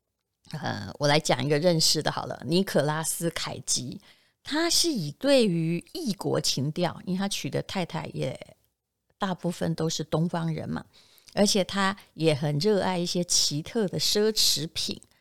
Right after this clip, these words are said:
他当然也是一个很棒的演员，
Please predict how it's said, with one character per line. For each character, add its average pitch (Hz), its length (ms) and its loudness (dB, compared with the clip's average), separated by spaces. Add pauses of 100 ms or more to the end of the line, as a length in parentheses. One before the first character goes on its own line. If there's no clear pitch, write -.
(280)
他 330 140 -2
当 392 240 6
然 285 180 2
也 185 120 4
是 185 120 2
一 226 140 2
个 214 140 2
很 - 340 -2 (140)
棒 247 240 2
的 165 40 -2
演 - 320 -2
员， 113 320 -8